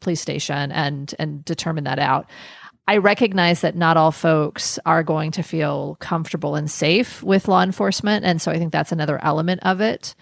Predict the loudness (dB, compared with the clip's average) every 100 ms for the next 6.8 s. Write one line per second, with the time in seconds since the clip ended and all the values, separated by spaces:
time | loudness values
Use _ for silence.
0 | -2 0 2 2 4 4 2 2 4 2
1 | 0 0 0 2 2 4 4 2 -2 -2
2 | -4 -4 -6 -6 -4 0 0 -2 -4 -4
3 | -4 0 2 2 0 -4 -6 -10 -16 _
4 | -6 -6 -4 0 2 6 6 6 2 2
5 | 0 0 2 4 4 2 0 -4 0 4
6 | 6 4 0 -2 0 2 0 -4